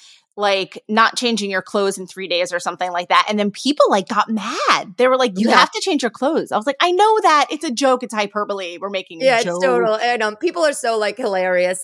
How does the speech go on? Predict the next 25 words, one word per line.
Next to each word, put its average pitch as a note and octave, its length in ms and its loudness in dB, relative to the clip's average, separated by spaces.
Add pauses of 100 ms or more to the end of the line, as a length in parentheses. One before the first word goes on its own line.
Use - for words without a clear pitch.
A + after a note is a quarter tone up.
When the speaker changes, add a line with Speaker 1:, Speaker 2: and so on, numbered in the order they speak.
Speaker 2:
I B3 140 0
know. G#3+ 320 -2
But, D#4 100 -8
you F4+ 80 -8
know, F4+ 160 -4
it's D4+ 220 -6
like, D#4 180 -2 (480)
I, C#4+ 480 -2 (800)
the A3 180 -6
village D4 440 -2
thing G3 520 -4 (560)
and A3+ 220 -2
co-parenting G#3+ 920 -2 (120)
go G3+ 480 0
together C3+ 500 -8
because G3+ 680 -2 (240)
some E4 240 -4
people D#4+ 300 -6
that A#3+ 140 -2
don't A3 160 0
have G3 140 -4
great G3+ 220 -4
co-parenting F#3+ 600 -4
relationships G#3 760 -4
have F#3+ 380 -2